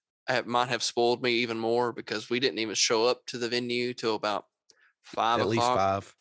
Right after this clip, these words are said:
Speaker 2: yeah.
Speaker 1: Stopped at Chick-fil-A on the way in. <laughs>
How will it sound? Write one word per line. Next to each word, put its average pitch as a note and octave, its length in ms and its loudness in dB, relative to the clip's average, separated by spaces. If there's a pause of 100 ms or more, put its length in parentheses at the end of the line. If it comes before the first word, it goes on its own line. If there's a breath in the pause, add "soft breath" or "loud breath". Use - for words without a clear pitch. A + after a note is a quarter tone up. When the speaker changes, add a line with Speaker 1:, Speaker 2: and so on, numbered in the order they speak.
Speaker 2:
yeah. G#2 180 -6 (880 loud breath)
Speaker 1:
Stopped - 340 2
at C3 100 0
Chick-fil-A A#2+ 720 2
on B2 140 0
the B2 100 2
way A#2+ 560 0
in. B2 240 -6
<laughs> - 1800 -12